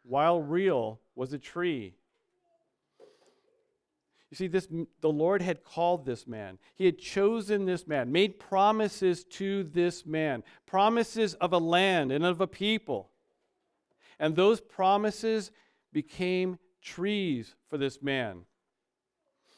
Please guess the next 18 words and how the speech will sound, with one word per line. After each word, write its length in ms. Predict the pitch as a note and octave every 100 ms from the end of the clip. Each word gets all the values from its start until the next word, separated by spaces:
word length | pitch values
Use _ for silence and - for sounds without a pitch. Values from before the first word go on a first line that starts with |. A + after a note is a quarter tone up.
| _ _ _ _ _ _
Abraham, 720 | C3+ G3+ A#3+ D3+ B2+ A2 G#2+ -
he 120 | F#3+
could 320 | - A3 B3+
have 280 | G#3 A3+ -
concluded, 800 | G#3 F#3 - G3 G#3 G3+ G2+ F#2+ _ _ _ _ _ _ _ _ _ _ _ _ _ -
"I, 260 | F#3+ G#3+ - E3+
I 120 | F#3+
have 400 | - F#3+ A3 A3 -
to 100 | F3+
tell 400 | - E3+ D3+ C3+
this 240 | C3+ C3+
half-truth 840 | - D3+ D3 - _ - D3+ C3+ -
concerning 560 | C#3 B2+ - C3+ A#2+
Sarai 600 | A#2 - C3 B2 A2 G2+ - _ _ _ _ _ _
to 100 | F3
keep 280 | - A3 -
myself 480 | F#3+ F#3+ G3+ F#3+ F3+
alive. 500 | E3+ G3+ F#3 B2